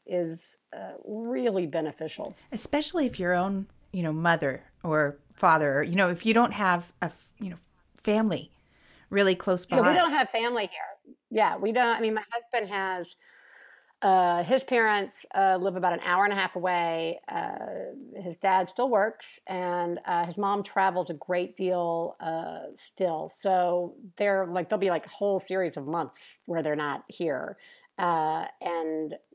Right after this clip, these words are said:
Speaker 1: you know, so when they come to see us, uh,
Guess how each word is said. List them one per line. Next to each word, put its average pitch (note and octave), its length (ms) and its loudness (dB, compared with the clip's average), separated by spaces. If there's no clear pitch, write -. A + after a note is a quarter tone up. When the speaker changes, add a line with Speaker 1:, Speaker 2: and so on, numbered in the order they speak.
Speaker 1:
you F3 220 -4
know, D3+ 260 -6
so - 140 -4
when F#3+ 160 0
they G#3 320 2
come G#3 280 0
to F#3 100 -4
see F3 480 -2
us, G#3+ 680 0
uh, F#3 280 0